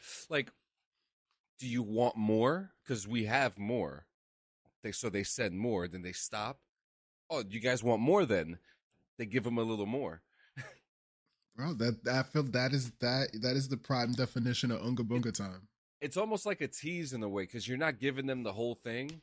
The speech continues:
Speaker 1: because you c-, clearly see that these bastards could literally, you know, push their shit in, and they're teasing them just with little shots.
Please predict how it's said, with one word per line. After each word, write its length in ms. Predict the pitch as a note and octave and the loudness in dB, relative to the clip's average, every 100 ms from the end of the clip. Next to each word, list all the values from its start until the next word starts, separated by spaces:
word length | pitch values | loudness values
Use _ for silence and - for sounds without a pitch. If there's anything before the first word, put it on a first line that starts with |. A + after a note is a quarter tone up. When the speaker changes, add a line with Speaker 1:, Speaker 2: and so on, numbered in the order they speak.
| _ _ | _ _
Speaker 1:
because 300 | A2+ A#2 G2 | -8 -8 -8
you 120 | A#2+ D3+ | -10 -12
c-, 240 | - - | -14 -10
clearly 320 | D#3+ D3+ C3+ | -4 -2 -2
see 240 | G#2+ - C#3 | -4 -4 -2
that 180 | G#2 - | -2 -2
these 200 | A#2 F2+ | -6 -2
bastards 500 | A2 A#2+ - F#2+ - | 0 0 -4 -8 -8
could 240 | F#2 E2+ _ _ _ _ _ _ _ _ _ _ _ A#2+ | -12 -14 _ _ _ _ _ _ _ _ _ _ _ -2
literally, 460 | D3+ D3+ B2 G2+ - _ _ _ _ | 2 4 4 0 -6 _ _ _ _
you 80 | A2+ | -4
know, 100 | G#2 | -4
push 240 | - C3+ - | -2 -4 -2
their 120 | F#2 | -4
shit 240 | - C#3+ G#2 | -2 -2 -2
in, 200 | E2 - _ _ _ - | -4 -10 _ _ _ -8
and 380 | G#2 G2 F#2 F#2 _ _ _ _ _ _ _ _ _ _ | -4 -4 -6 -14 _ _ _ _ _ _ _ _ _ _
they're 100 | B2+ | -6
teasing 460 | B2+ F3 G#3+ C3 F2 | -2 -2 -2 -2 -6
them 160 | E2+ E2 | -8 -8
just 180 | A#2+ | -8
with 120 | C#3 C3 | -4 -2
little 220 | C3+ A2+ | -2 -2
shots. 680 | - E3+ A2+ - - - | -4 -4 -4 -10 -14 -14